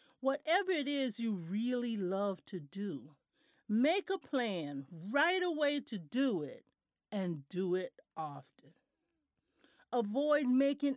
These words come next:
any excuses for why you can't do something you really want to do. Just make it happen.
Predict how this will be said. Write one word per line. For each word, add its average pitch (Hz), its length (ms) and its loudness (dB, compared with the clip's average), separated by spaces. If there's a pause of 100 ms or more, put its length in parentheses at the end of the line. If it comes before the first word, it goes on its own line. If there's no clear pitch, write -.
any 285 300 2
excuses 277 640 -4
for 220 240 2
why 226 460 0
you 233 320 0 (240)
can't 330 600 -6 (440)
do 185 180 -8
something 151 640 -8 (380)
you 190 180 -2
really 175 360 -2
want 160 360 -8
to 175 100 -14
do. 143 360 -16 (1040)
Just 381 320 -2 (200)
make 277 440 2
it 359 180 -2
happen. 370 440 0